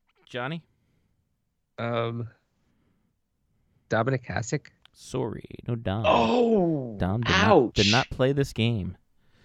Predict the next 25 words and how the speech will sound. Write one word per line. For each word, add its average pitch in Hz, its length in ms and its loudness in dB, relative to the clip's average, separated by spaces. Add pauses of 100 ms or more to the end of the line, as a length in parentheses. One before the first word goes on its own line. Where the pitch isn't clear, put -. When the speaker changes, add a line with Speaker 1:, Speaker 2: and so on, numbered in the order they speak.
(160)
Speaker 3:
Ouch. 127 600 0 (340)
Speaker 1:
Lyle? 180 500 4 (1160)
Speaker 2:
I 110 80 4
don't 170 220 8
Speaker 3:
So 156 60 6
Speaker 2:
remember 117 320 8
the 92 140 2
years 87 240 0
that 92 140 0
Dominic 87 380 2
Hasek 82 360 0
played 82 260 0
for - 140 -2
the 76 80 -2
Red 80 260 0
Wings, 80 400 0
but 80 180 2 (760)
Speaker 3:
Uh, 127 1040 8 (420)
Speaker 2:
he 135 80 10
did 113 100 10
Speaker 3:
um, 107 60 8
Speaker 2:
win 101 120 8
a 90 60 4
cup - 300 0
there. - 220 -10